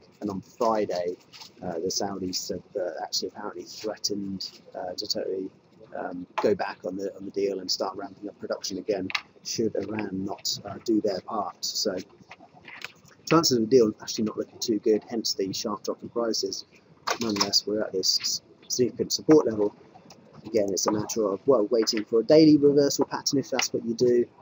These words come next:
Um, you know, looking for another indicator pattern if you, if, you know, if that's how you pinpoint your reversals, or, you know, maybe drop into a shorter time frame.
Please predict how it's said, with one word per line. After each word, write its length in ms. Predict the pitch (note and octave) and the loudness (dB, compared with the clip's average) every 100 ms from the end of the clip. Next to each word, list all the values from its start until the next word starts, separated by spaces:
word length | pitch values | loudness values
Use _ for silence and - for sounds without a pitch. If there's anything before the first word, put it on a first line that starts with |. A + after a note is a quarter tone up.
| - | -12
Um, 340 | F#2+ G2 G2 F#2+ | -10 -8 -8 -4
you 100 | A2 | -4
know, 80 | G2+ | -4
looking 260 | G2+ - G2+ | -6 -10 -6
for 140 | G2+ | -4
another 240 | A2 A2 | -2 2
indicator 460 | A2 - - A2 - | 2 0 -2 -4 -4
pattern 360 | A#2+ G#2+ A2 G#2+ | -10 -6 -6 -6
if 60 | - | -8
you, 120 | G#2+ A2 | -8 -6
if, 80 | - - | -8 -6
you 80 | |
know, 80 | G#2+ | -6
if 80 | G2 | -6
that's 220 | A2+ - | -6 -6
how 80 | A2 | -4
you 260 | G#2 G#2+ G#2 - - _ - | -2 0 -2 -6 -20 _ -2
pinpoint 340 | A2 - A2 | -2 -2 -2
your 120 | G#2+ | -2
reversals, 600 | G#2 A2 G#2+ - A2 G2+ A2 | -2 0 -2 -2 -2 -2 -2
or, 200 | G2+ G2+ | -2 -2
you 100 | G#2+ | -4
know, 160 | F#2+ F#2 | -6 -8
maybe 240 | G2 G2 - | -8 -8 -6
drop 200 | G2+ G2+ | -8 -8
into 200 | G2 - | -12 -8
a 40 | |
shorter 340 | - G#2 - - | -2 -2 -2 -8
time 280 | G#2+ G#2+ | -4 -4
frame. 300 | G#2 G2 F#2+ | -2 -4 -4